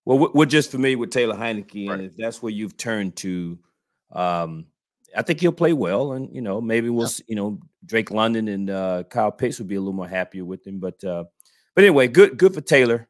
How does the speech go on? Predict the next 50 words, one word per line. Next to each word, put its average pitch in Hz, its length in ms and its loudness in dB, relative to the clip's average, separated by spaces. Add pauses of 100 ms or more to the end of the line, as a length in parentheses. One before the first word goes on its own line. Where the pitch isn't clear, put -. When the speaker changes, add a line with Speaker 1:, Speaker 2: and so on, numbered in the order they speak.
(160)
Speaker 2:
Yeah, 90 160 -4
Speaker 1:
to - 120 -12
Speaker 2:
yeah. 95 80 -4
Speaker 1:
be 120 80 0
down 113 280 0
in, 104 180 0
uh, 101 140 0
Atlanta 101 680 -2
and, 92 280 -12
uh, 92 180 -8
get 87 180 -12
an 95 80 -8
opportunity 90 520 -12
to - 80 -16
start. - 380 -10
So. - 220 -20 (260)
Speaker 2:
Oh, 214 220 0
I, 202 100 0 (220)
I 180 80 0
just, 190 340 -4
it 175 240 2
just 175 220 -4
came 185 180 0
across 170 300 2
this 143 180 -2
wire 131 500 0
that 113 140 0
I 110 80 4
saw. 131 520 2
I 117 100 2
don't 127 100 2
know 135 60 2
if 127 100 -4
you 123 60 -6
got 131 100 4
anything 131 240 0
to 117 60 -2
say 156 300 -2
about 113 340 0
it, 135 180 -4
uh, 120 220 -2
or 113 120 -2
comment 151 360 -4
about 120 220 2
it, 139 100 -4
but 143 160 0 (540)
there, 165 140 0
there 196 160 6
was 185 180 2
a, 185 600 4